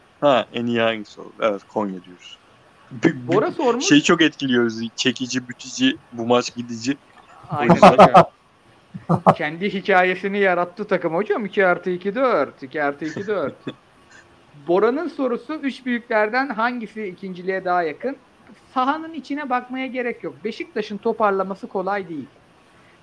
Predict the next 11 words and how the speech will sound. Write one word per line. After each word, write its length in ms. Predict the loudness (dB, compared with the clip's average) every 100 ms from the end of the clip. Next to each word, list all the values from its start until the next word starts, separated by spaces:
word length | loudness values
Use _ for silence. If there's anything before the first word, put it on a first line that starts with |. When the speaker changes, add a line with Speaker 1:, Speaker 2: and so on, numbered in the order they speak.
| _
Speaker 2:
Yani 380 | -2 0 -2 -8 -4
Sergen 360 | -2 -2 -2
Hoca'nın 340 | -4 -2 -2 -2
kendini 420 | -2 -2 -2 -8
toparlaması, 1000 | -6 -4 -2 -2 -2 -6 -8 -6 -4 -4
oyuncuların 600 | -4 -6 -6 -4 -4 -4
toparlaması, 920 | -4 -4 0 0 -2 -6 -10 -10 -8 -8
kiralık 500 | -6 -2 0 0 0
oyuncu 480 | 0 0 -2 -6 -12
çok, 440 | -4 2 2 0 -10 _ _ _ -20 -14
sakatlık 800 | -6 -2 -2 -2 -10 -10 -10 -10